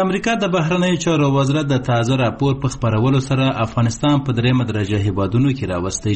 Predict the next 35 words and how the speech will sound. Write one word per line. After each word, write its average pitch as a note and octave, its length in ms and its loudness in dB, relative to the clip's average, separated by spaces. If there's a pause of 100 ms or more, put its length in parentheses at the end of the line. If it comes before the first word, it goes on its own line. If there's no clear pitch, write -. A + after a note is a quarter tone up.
چې A2 120 2 (480)
له A2 40 2 (120)
انساني G#2+ 360 2 (140)
قاچاق C3+ 420 -2
سره F3 200 2
یې F3+ 180 2 (140)
جدي A2 280 0 (100)
چلن A2 540 0
نه G#2 140 -2
دی F2 140 -2
کړی. B2+ 340 2 (460)
د E3+ 360 2
امریکا G3 320 0 (160)
د E3+ 200 2
بهرنیو D#3+ 520 0
چارو D3 320 2
وزارت C3+ 360 0
د C3+ 140 0
انساني B2+ 420 2
قاچاق C#3+ 380 0
سره E3 180 0
د D3 140 4
مبارزې A2+ 500 0
د B2 100 0
څرنګوالي A#2+ 640 2
په B2 140 -2
کلني A2 400 2 (380)
شپږ F3+ 280 -2 (120)
سوه C#3+ 200 2 (120)
څلور C3 280 2 (140)
څلوېښت A2 460 0
صفحې A#2+ 420 0
راپور C#3 320 0 (100)
کې - 80 -2 (100)
یوازې B2 380 2